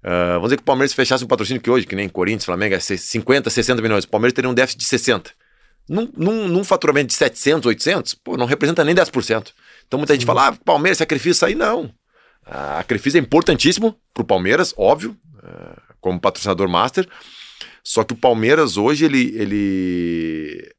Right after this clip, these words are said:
Speaker 1: tem processos que tornam ele sustentável e competitivo. E assim, e nesse modelo de, de, de clube, né, o associativo, é, a gente depende muito da boa vontade do gestor. E graças a Deus o Palmeiras teve três gestores,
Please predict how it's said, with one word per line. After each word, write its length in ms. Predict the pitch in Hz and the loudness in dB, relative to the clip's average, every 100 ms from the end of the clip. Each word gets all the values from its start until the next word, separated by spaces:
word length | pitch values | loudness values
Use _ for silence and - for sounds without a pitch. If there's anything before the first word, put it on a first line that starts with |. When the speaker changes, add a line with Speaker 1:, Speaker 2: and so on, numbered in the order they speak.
| _ _ _ _ | _ _ _ _
Speaker 1:
tem 140 | - 123 | -2 0
processos 640 | 139 139 - 123 151 - | 2 2 4 2 2 -2
que 100 | - | -4
tornam 380 | - 147 165 143 | 2 4 4 4
ele 140 | 135 123 | 2 0
sustentável 600 | - - 117 92 110 117 | -4 -2 0 2 2 0
e 40 | |
competitivo. 560 | 139 135 143 - 110 85 - - - - - - | -2 -2 -2 0 -2 -4 -6 -6 -4 -8 -16 -4
E 100 | 113 | 0
assim, 320 | 113 135 110 - | 2 2 -2 -4
e 100 | 131 | 0
nesse 240 | 127 143 | 2 2
modelo 400 | 165 156 120 156 | 2 2 4 2
de, 460 | 139 117 110 101 95 - | 2 0 0 -2 -6 -20
de, 300 | 117 101 107 | -12 -8 -6
de 120 | 95 | -8
clube, 340 | - - 143 127 | -6 -2 2 4
né, 80 | |
o 60 | 107 | 4
associativo, 600 | 98 - 101 - 151 147 - - - _ 117 | 2 0 -2 2 0 0 -10 -20 -20 _ -6
é, 380 | 104 104 98 - | -2 -2 -2 -4
a 40 | |
gente 160 | 104 120 | -4 -2
depende 360 | 127 143 139 131 | 0 0 0 0
muito 400 | 120 131 151 143 | 2 2 0 2
da 100 | 135 | 4
boa 180 | 135 | 4
vontade 380 | 131 131 127 127 | 2 0 0 0
do 80 | 120 | 0
gestor. 380 | 135 127 110 95 _ - | -2 0 0 -2 _ -16
E 140 | 90 | -8
graças 320 | 82 95 107 | 0 0 2
a 40 | 107 | 0
Deus 200 | 107 117 | 0 0
o 20 | |
Palmeiras 320 | 123 113 117 | 0 2 0
teve 240 | 120 123 | 2 0
três 340 | 113 - 123 143 | 2 0 2 2
gestores, 600 | 127 117 - 110 151 - | 0 -2 0 0 0 -8